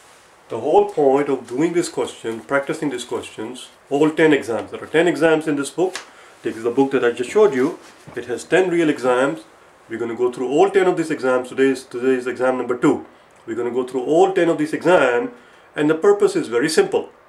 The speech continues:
The point, the purpose, the goal is to be able to recognize, is to be able to master how to recognize the juicy bits and how to throw away the irrelevant stuff, the mumbo jumbo, the crap, as, as, as, as we would like to call it,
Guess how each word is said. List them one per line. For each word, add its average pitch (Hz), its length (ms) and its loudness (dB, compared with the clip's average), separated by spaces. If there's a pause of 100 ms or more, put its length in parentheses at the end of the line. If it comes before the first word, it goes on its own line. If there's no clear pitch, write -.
(220)
The - 60 -14
point, 156 520 2 (260)
the 117 80 -14
purpose, 160 420 0
the 120 120 -10
goal 135 600 2 (480)
is 139 140 -4
to - 180 -6
be 139 120 -2
able 135 160 -2
to 139 100 -4
recognize, 123 640 0
is 131 120 -8
to 139 120 -12
be 131 80 -4
able 131 160 -2
to 120 80 -10
master 139 800 0 (400)
how 156 220 4
to 156 120 -2
recognize 127 560 0
the 160 80 -4
juicy 185 340 0
bits - 440 -2 (360)
and 117 140 -6
how 139 140 0
to 147 80 -6
throw 117 260 -4
away 156 240 0 (960)
the 196 240 -6
irrelevant 170 500 4
stuff, - 300 -12 (380)
the 135 60 -10
mumbo 139 340 0
jumbo, 147 420 2 (240)
the 127 80 -12
crap, 156 440 0
as, 110 760 -8
as, - 0 -
as, 117 260 -8 (140)
as 113 120 -8
we 113 60 -6
would 113 160 -4
like 104 160 -8
to 120 60 -14
call 110 200 -4
it, 190 200 -4